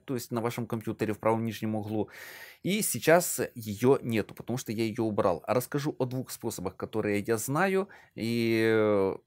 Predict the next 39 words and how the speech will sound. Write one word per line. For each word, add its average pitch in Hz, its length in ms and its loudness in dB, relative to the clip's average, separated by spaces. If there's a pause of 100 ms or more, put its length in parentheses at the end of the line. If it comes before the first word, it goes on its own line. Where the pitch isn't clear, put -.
(160)
способ - 440 2
первый. 90 300 2
Главное, 131 300 2
не 107 100 -2
паникуйте, 127 480 -2
повторяйте - 560 -4
за 107 120 -2
мной, 143 180 -4
и - 20 -4
у 98 60 -4
вас 110 160 0
все - 260 -2
получится. 123 760 -2
Значит, 107 260 -6 (100)
способ - 520 -2
первый. 104 300 2
Для 104 140 -4
того, 131 280 -2
чтобы 98 340 -6
вернуть 110 440 -4
языковую 107 460 -2
панель, 170 340 -2 (460)
значит, - 440 -2 (200)
вот 139 220 2
эта 135 160 0
вот 101 140 -2
полосочка, 107 680 0
то 139 100 -6
есть - 120 -6
панель 120 320 2
задач, 101 460 2
на 101 80 -6
которой 113 380 0
у 101 80 2
вас, 101 400 4
э, 98 180 4
находится, 101 800 0 (120)
э, 95 440 2
время, 113 680 0